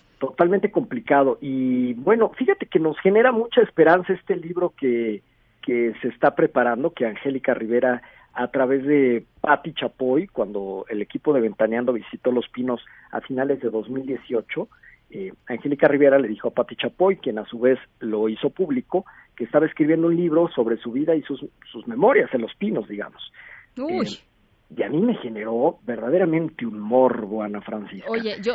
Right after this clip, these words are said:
Speaker 2: yo siento que quizá el, el final ha de estar, este, reescribiéndose, ¿no?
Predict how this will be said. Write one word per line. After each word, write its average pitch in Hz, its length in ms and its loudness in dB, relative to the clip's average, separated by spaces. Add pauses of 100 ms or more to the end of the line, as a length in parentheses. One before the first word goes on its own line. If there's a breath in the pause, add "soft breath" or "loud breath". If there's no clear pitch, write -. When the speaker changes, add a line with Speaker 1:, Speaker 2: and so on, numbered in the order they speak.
(120)
Speaker 2:
yo 247 140 -6
siento 277 360 -10
que 202 100 -14
quizá 220 440 -6
el, 226 120 -6
el 180 140 -8
final 202 500 -8
ha 180 40 -8
de 185 60 -8
estar, 170 300 -14
este, 165 260 -18
reescribiéndose, 202 1040 -6
¿no? 170 160 -12